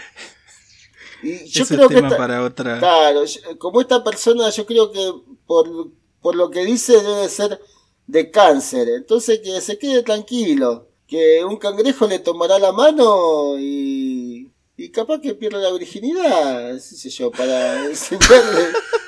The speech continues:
Speaker 1: a aferrarse a la parte emocional, y hay mucho más que, que lo que dice la lógica.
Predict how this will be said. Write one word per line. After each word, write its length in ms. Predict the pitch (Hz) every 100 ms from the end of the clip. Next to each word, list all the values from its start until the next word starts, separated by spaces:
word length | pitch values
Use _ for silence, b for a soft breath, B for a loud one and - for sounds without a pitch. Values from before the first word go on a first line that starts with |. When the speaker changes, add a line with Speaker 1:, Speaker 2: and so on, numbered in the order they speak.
| 427
Speaker 1:
a 60 | -
aferrarse 720 | 403 - - 440 262 202 208
a 40 |
la 140 | 185 175
parte 320 | 240 254 233
emocional, 640 | 190 180 - 247 294 196 160
y 140 | 160
hay 80 | 180
mucho 340 | 190 220 - 190
más 180 | 220 214
que, 640 | 185 165 156 151 147 143 - _ _ _ _ _ - 269 127
que 100 | 160
lo 300 | 156 151 147
que 160 | 151 170
dice 260 | 214 -
la 140 | 190 233
lógica. 580 | 370 - 269 - 233